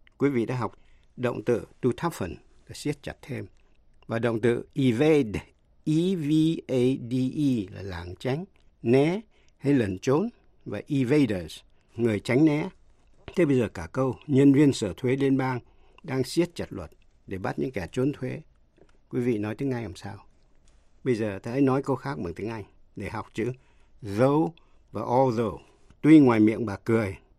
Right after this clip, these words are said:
nhưng trong lòng bà giận. "Although she smiled, she was angry". Quý vị có thể thay "although" bằng though.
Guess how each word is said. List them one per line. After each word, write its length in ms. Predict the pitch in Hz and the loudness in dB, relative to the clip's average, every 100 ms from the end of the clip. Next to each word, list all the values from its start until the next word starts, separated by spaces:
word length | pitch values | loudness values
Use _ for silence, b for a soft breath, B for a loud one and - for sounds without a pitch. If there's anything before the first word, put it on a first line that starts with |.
| _ | _
nhưng 180 | - 139 | 2 2
trong 200 | 131 139 | 4 2
lòng 220 | 120 107 | 2 0
bà 120 | 90 95 | -8 -10
giận. 200 | 113 - - _ _ _ _ _ _ _ _ _ _ - | -12 -14 -20 _ _ _ _ _ _ _ _ _ _ -4
"Although 500 | 110 165 170 131 127 | 0 2 4 2 2
she 180 | 131 123 | 0 -2
smiled, 600 | - 127 123 123 160 156 - _ _ - | 0 0 2 0 -2 -6 -16 _ _ -12
she 160 | - | 0
was 300 | 123 113 95 | 0 0 -4
angry". 420 | - 120 107 78 - _ _ _ - _ _ _ - | -2 -2 -2 -4 -16 _ _ _ -20 _ _ _ -2
Quý 100 | 143 | 0
vị 180 | 120 | 0
có 100 | 107 147 | -2 -4
thể 140 | 95 - | -8 -8
thay 220 | - 131 - | -8 -8 -4
"although" 720 | 139 147 147 113 110 127 156 | -2 0 0 -2 -2 -2 -4
bằng 260 | 170 110 104 | -8 -6 -6
though. 460 | 98 117 139 101 | -4 -2 0 -2